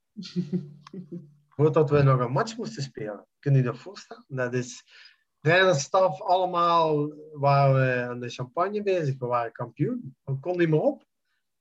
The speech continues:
Speaker 2: En dan nog zo zot zijn en dan nog gaan winnen. En dan Gert Klaasjes die dan nog scoort.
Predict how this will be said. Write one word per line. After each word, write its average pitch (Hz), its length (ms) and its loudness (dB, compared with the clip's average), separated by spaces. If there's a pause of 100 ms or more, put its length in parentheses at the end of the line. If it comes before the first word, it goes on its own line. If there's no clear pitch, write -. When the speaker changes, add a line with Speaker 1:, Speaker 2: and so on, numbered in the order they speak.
(300)
Speaker 2:
En 123 120 -8
dan 143 200 4
nog 170 400 -2 (480)
zo 160 340 -2
zot 170 280 -2
zijn 202 300 -2
en 175 100 2
dan 147 140 4
nog 139 120 4
gaan 135 160 0
winnen. 175 200 -2
En 156 100 -4
dan 131 340 -2
Gert 120 300 -10
Klaasjes 139 460 -4
die 147 140 -4
dan 135 140 -2
nog 120 160 -10
scoort. 220 440 -12